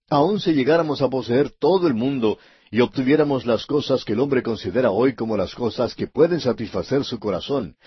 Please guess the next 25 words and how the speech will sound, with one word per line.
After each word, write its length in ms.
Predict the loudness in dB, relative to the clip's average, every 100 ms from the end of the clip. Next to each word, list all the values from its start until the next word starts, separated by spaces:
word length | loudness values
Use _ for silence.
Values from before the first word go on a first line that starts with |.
| -14 -4
las 180 | -4
cosas 360 | -4 -4 -4 -4
que 140 | -6
llegan 300 | 0 0 2
a 60 | 0
dejarlo 420 | 0 2 0 0
satisfecho. 680 | -6 -6 -4 -2 -4 -4 -16 _ _ _ _ _ _ _
Pero 200 | 0 4
hoy 220 | 4 2 -2 -16 _ _ 0
el 140 | 2
mundo 340 | 2 0 0 0
no 160 | 2
puede 220 | 2 2
satisfacer 640 | 2 -2 -4 -6 -2 2 2
el 80 | 0
corazón 560 | -2 -4 -4 -4 -6 -8 _ _
porque 280 | 2 2 0
el 40 |
corazón 400 | 0 0 0 0
es 100 | 0
demasiado 540 | 0 -2 -2 -2 -2 -4
grande 500 | 2 2 2 0 0
para 200 | 0 0
ese 180 | -2
objeto. 460 | -6 -4 -6 -6 -18